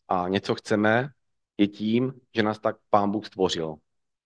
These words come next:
V Kazateli v třetí kapitole v jedenáctém verši je napsáno: „On všechno učinil krásně a v pravý čas. Lidem dal do srdce touhu po věčnosti,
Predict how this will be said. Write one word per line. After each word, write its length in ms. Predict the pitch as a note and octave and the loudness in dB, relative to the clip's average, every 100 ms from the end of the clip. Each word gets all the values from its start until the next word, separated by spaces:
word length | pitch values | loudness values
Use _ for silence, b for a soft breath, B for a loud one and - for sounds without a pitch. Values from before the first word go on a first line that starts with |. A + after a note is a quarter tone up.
| _ _ _ _ _ _ _ _ - | _ _ _ _ _ _ _ _ -6
V 40 | |
Kazateli 500 | - G#2+ A2 A#2+ A2 | 0 0 2 2 2
v 60 | A2+ | 0
třetí 300 | - A2+ A#2+ | -2 -2 -2
kapitole 500 | A2+ G#2 G#2 A2+ A2 | 0 0 0 2 4
v 40 | |
jedenáctém 500 | G#2 G#2 G2+ G#2 A#2 | 2 2 2 0 0
verši 260 | G#2 G2+ G#2+ | 2 2 2
je 40 | |
napsáno: 600 | G2 F#2+ - F#2+ F2+ D#2+ - _ _ _ _ _ _ _ _ _ _ - | 2 0 0 2 0 -2 -10 _ _ _ _ _ _ _ _ _ _ 2
„On 180 | A2 | 2
všechno 400 | G#2+ - C#3+ C#3+ | 2 0 2 0
učinil 360 | B2+ - C#3 B2 | 0 -2 0 0
krásně 600 | A#2 G#2 G#2 - A#2 B2 | 2 2 2 -2 -2 -2
a 100 | G#2+ | -2
v 60 | - | -2
pravý 340 | G#2 G#2+ A2 | 0 0 -2
čas. 460 | - F2+ E2 - - _ _ _ _ _ _ _ - | -2 -4 -4 -8 -16 _ _ _ _ _ _ _ -2
Lidem 300 | G2+ A2+ A#2 | 2 4 4
dal 160 | A2+ G#2+ | 4 2
do 80 | |
srdce 320 | G#2 B2 - G#2+ | 0 -4 -2 0
touhu 600 | A2 A2 A2+ B2+ C#3 - | 2 2 2 0 -2 -2
po 100 | G2+ | 0
věčnosti, 800 | G2+ - A2+ A2 - - B2+ | 0 0 -2 -4 -6 -4 -4